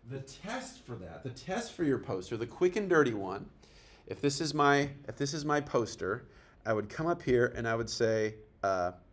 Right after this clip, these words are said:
uh, uh, display, t-, turn my, uh, or slideshow, do my slideshow here. And then I have to do this so you can see it. Um, uh, and then I'm gonna take, so on my screen, my, either my,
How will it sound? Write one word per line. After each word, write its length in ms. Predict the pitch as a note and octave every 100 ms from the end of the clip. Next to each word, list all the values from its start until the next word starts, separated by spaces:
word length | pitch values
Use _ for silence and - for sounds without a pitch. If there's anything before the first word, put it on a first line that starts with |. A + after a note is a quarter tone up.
| - - _ -
uh, 260 | G2+ F2 - - - - - - - - - -
uh, 200 | D2+ A1 - - _ - - A2+
display, 720 | B2 - C#3+ C3 B2 F3+ A#3+ -
t-, 80 | -
turn 240 | - - C#3
my, 180 | C3+ A#2+ - -
uh, 40 | - G2
or 260 | G#2+ G#2+ G2+ -
slideshow, 500 | - B2 B2 C3 D#3+
do 100 | C#3
my 100 | C3
slideshow 480 | - G#2 A2 C3+ C#3
here. 200 | D#3+ A3+ A#3 - _ _ _ _ _ _ _ - - _ _ - - - - _ - _ - _ - - - _ - - - - - _ - - - _ _
And 100 | F2
then 80 | F2
I 40 |
have 120 | F2+
to 80 | F2+
do 80 | F#2+
this 240 | G2 B2
so 80 | -
you 60 | A#2
can 80 | A#2
see 80 |
it. 160 | D3 A3 - - - - - -
Um, 400 | D3 C#3+ B2+ A#2 - - - _
uh, 240 | C#3 C3 A#2 -
and 160 | D#3 C#3+
then 240 | E3 F#3
I'm 100 | D#3
gonna 160 | D#3 D3
take, 520 | D3 E3+ E3 D#3+ -
so 140 | -
on 160 | - D3
my 120 | D#3+
screen, 420 | D#3+ - C3+ C#3+
my, 160 | C3+ C#3
either 180 | C3 A#2+
my, 160 | G#2+